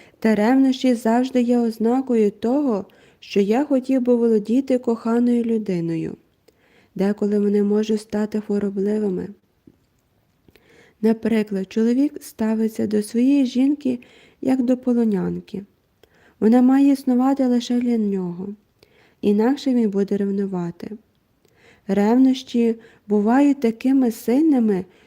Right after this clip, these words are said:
що можуть призвести до вбивства коханої людини. Парадокс. Любов,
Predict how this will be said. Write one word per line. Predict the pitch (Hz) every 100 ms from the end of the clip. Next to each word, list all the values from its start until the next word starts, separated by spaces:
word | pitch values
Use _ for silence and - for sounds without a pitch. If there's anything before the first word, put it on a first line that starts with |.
| _
що | - 202
можуть | 208 254 294 269
призвести | 269 226 220 202 202 262 269
до | 254 214
вбивства | 208 240 262 - 247
коханої | 220 208 214 226 233 233
людини. | 233 226 220 208 180 190 - _ _ _ _ _ _ _ _ _ _ _ _ _
Парадокс. | - 208 214 190 180 170 - _ _ _ _ -
Любов, | 196 190 220 254